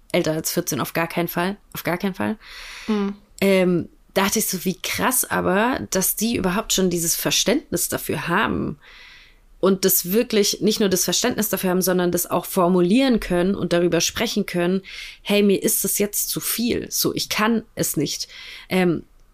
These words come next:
Speaker 1: ich hab mit vierzehn original mit meinen Barbie-Puppen daheim gespielt, so, keine Ahnung, ich weiß,
Speaker 2: Mhm.
Speaker 1: also, weißt du, so, ich, wir, wir haben nie darüber gesprochen oder es ausgesprochen, wenn uns was zu viel war,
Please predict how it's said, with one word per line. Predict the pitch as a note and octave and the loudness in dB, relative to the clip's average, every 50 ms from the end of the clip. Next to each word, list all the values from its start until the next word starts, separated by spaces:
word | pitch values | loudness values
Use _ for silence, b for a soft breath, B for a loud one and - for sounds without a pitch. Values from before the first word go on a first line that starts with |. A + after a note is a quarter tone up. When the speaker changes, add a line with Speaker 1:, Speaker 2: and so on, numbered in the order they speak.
| _ - - | _ -6 -2
Speaker 1:
ich | B3+ A#3+ C4+ | -2 0 0
hab | A3 | 0
mit | G3+ F#3 - | 0 0 0
vierzehn | - B3 B3 - - A3 A3 A3 A3 - - - | 0 0 0 2 2 2 2 2 0 -2 -2 -2
original | - G#3+ G#3 G3+ G3 F#3 F#3 | 0 2 4 4 4 2 2
mit | F#3 F3+ - | 0 0 0
meinen | - E3+ F3 F3 | 0 0 2 2
Barbie-Puppen | F3 F#3 B3 C#4 A3 - - - - C#3+ | 2 2 2 2 0 0 0 0 0 0
daheim | D#3+ E3 D#3 D3+ | 0 0 0 0
gespielt, | C#3 - - - D3+ - | -2 -2 -2 -2 -2 -2
so, | D3+ - | -2 -2
keine | - G3+ G3 F#3+ - | 0 0 2 2 2
Ahnung, | - B3 A#3 - | 2 2 2 2
ich | E3+ G#3 G3+ | 0 0 0
weiß, | - G#3+ G3+ G3 | 0 0 0 0
Speaker 2:
Mhm. | G3 | 0
Speaker 1:
also, | F3+ F#3 F#3 F3 - B B B B B B B B B - - _ - - _ | 2 2 2 2 0 B B B B B B B B B -20 -20 _ -20 -10 _
weißt | - G#3 B3 B3 G#3+ | 0 2 2 2 2
du, | G3 | 2
so, | E3 F#3+ G3+ | 2 2 2
ich, | - - - - - - | 2 2 0 0 -2 -2
wir, | E3+ - - - | -2 -4 -4 -4
wir | E3+ E3+ F#3+ G3 F#3 | -2 2 2 4 4
haben | F#3+ F#3+ F#3 F#3 F#3 F#3+ F#3+ | 4 4 4 4 4 4 4
nie | G3 G3+ A#3+ C#4+ D#4 | 4 4 4 4 4
darüber | B3 F3 D#3+ E3 E3 D3+ D3 | 4 4 4 4 4 2 2
gesprochen | C#3+ D#3+ D#3 - - - F3 G3+ - G3 F3+ F3+ F#3 G3 - - _ _ _ _ _ _ - - - _ _ _ _ _ _ _ _ - | 0 0 -2 -2 -2 -2 -2 0 0 2 2 2 2 0 -2 -6 _ _ _ _ _ _ -20 -20 -20 _ _ _ _ _ _ _ _ 0
oder | - F#3 E3+ D3 D3+ - - - | 2 4 4 4 2 2 0 -2
es | - - - - - | -2 -4 -2 2 4
ausgesprochen, | F#3+ A#3 B3 - - F3 - - - D3+ D3 - F3 E3+ E3 | 4 4 4 4 2 -2 0 0 0 0 0 0 0 0 2
wenn | D#3+ D3+ | 2 2
uns | D3 D3 - - | 2 0 -2 -4
was | - - | -4 -4
zu | - - | -4 -6
viel | - - - G#3+ A3 G3 | -6 -2 0 2 2 2
war, | - E2+ - - - | 0 -2 -4 -6 -10